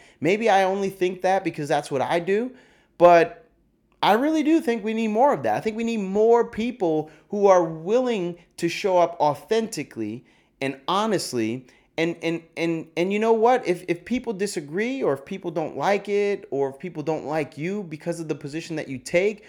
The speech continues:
or because you feel, um, a certain way about something, those people are not your people.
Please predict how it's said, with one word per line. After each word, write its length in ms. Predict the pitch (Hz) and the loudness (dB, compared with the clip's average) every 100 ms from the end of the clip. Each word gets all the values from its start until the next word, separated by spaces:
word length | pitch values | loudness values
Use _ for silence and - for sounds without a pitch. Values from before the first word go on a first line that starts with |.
| - - | -20 -6
or 80 | 147 | -2
because 380 | 170 196 185 | 0 0 -2
you 100 | 185 | -4
feel, 580 | 165 - 175 202 214 214 - _ _ _ - | -10 -8 -2 0 0 -2 -10 _ _ _ -2
um, 300 | 147 143 135 | 0 0 -2
a 80 | 147 | -4
certain 400 | - 196 180 156 | -2 -2 0 2
way 160 | 165 | 2
about 260 | 208 208 196 | 2 0 0
something, 380 | - 214 214 208 | -4 -4 2 4
those 180 | 285 | 4
people 300 | 277 269 277 | 4 0 4
are 100 | 240 | 4
not 180 | 233 247 | 4 2
your 140 | 226 220 | 2 2
people. 540 | 277 349 359 - | 4 4 2 -6